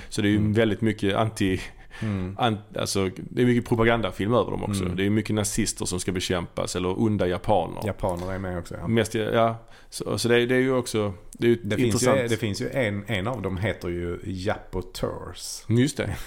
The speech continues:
Speaker 2: <laughs>
Speaker 1: Som blandning av japan och sabotör då.
Speaker 2: Exakt.
Speaker 1: Japotör.
Speaker 2: Ja.
Speaker 1: Ja. Och det är, eh, ja, det är väldigt, eh, propagandistiskt.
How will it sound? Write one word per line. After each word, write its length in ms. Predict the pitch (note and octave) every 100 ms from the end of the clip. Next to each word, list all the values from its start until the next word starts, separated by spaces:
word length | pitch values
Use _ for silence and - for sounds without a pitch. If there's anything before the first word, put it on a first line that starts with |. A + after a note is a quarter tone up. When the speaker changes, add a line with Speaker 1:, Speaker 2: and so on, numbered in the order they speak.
| -
Speaker 2:
<laughs> 240 | - -
Speaker 1:
Som 140 | - A#2
blandning 220 | B2+ A#2+
av 40 | G#2+
japan 420 | A2 - B2+ G2
och 120 | G2
sabotör 680 | - - G2+ G#2 - F#2 F#2
då. 100 | G2+
Speaker 2:
Exakt. 360 | G#2+ G2+ G#2 G2
Speaker 1:
Japotör. 640 | G2 G2+ - G2+ - - - -
Speaker 2:
Ja. 120 | F2+ F2 F#2 - -
Speaker 1:
Ja. 320 | - F#2+ F#2 G2+ - -
Och 140 | - G2+
det 120 | G#2
är, 600 | G#2+ G#2 F#2+ F#2 F#2 F#2
eh, 60 | F#2+ G1+ -
ja, 140 | B2+ C3+
det 80 |
är 80 | C3+
väldigt, 300 | B2 A#2+ -
eh, 60 | A2+ - -
propagandistiskt. 880 | A#2+ A2 G#2 G#2 G2 - - - -